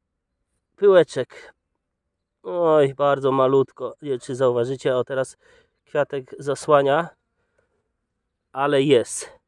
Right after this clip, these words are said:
Jest troszeczkę pyłku. O, widzicie kuleczkę? Taką malutką, takiego właśnie czerwonawy, czerwonawy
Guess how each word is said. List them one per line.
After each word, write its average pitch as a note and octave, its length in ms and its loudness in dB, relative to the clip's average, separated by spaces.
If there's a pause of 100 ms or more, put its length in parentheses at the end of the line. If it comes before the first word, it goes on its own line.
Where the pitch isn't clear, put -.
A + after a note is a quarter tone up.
(600)
Jest C#3 220 -10
troszeczkę C3+ 500 -2
pyłku. D3 540 -6
O, C3 180 0
widzicie E3+ 360 0
kuleczkę? F#3+ 540 -2 (1500)
Taką D3+ 220 -8
malutką, E3+ 540 0
takiego F3 500 -2 (840)
właśnie D#3+ 300 -10
czerwonawy, E3+ 680 0 (1600)
czerwonawy A#2 580 0